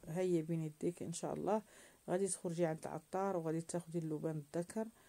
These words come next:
آه، يكون جيد، قول ليه، آه، "أعطيني اللبان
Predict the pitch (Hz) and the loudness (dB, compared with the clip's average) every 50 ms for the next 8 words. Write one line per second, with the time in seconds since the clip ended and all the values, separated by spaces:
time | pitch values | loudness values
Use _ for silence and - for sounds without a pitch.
0 | - - - - - - _ - - 160 160 165 165 165 160 160 160 160 170 175 | -20 -20 -20 -20 -20 -18 _ -4 -2 0 2 2 2 2 2 0 0 0 0 -2
1 | - - 202 185 170 160 156 175 170 165 175 190 185 165 - - 175 165 165 175 | -2 -2 -2 -2 0 0 2 2 4 4 4 2 0 0 -2 -2 0 2 2 4
2 | 196 196 170 - - - - - - - - 156 156 156 151 147 143 151 - - | 4 4 2 -2 -8 -16 -20 -12 -8 -4 0 0 2 2 2 0 -2 -4 -4 -6
3 | - 139 - - 185 180 185 190 196 185 175 165 165 156 165 175 180 185 196 185 | -10 -6 -2 -2 0 0 0 0 0 2 2 2 2 4 4 4 4 2 0 -4